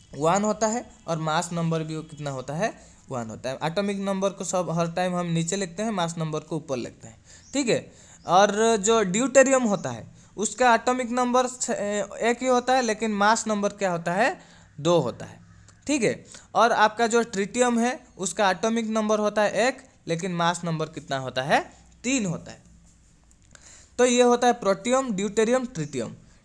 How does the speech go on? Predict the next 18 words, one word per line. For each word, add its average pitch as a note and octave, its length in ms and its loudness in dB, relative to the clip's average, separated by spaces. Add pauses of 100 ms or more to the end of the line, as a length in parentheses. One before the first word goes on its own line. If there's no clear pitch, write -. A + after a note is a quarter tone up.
ठीक C4 180 0
है। D3 100 0 (480)
तो, B3 60 4
अ, G#3+ 560 4
देखिए A#3 320 2
इधर, B3 300 2
अ, G3+ 540 4 (360)
डायग्राम F#3+ 400 0
में F#3 140 -4
थोड़ा F3+ 180 -2
देखिए, E3 320 -4
इधर D#3+ 180 -2
आइए, D#3+ 400 -2
देखिए E3 300 -4
इधर E3 140 -2
देख D#3 240 -6
सकते - 260 -12
हैं, G3 280 -6